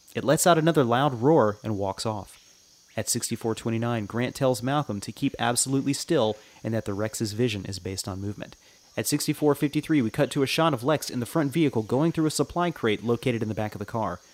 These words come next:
She reaches in and pulls a large flashlight out. And thus ends minute number sixty-four of Jurassic Park.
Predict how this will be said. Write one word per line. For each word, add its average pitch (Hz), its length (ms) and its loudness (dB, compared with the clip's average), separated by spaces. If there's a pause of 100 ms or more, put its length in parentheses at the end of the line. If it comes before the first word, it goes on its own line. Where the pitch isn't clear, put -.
(120)
She - 160 -8
reaches 135 360 0
in 131 80 2
and 107 120 -4
pulls 120 280 -2
a 107 80 -2
large 104 320 -4
flashlight 98 640 -6
out. - 260 -8 (360)
And 107 120 -4
thus 117 240 0
ends 147 280 0
minute 117 220 -2
number 117 180 -2
sixty-four 135 640 0
of 104 100 -4
Jurassic 98 420 -6
Park. 90 260 -12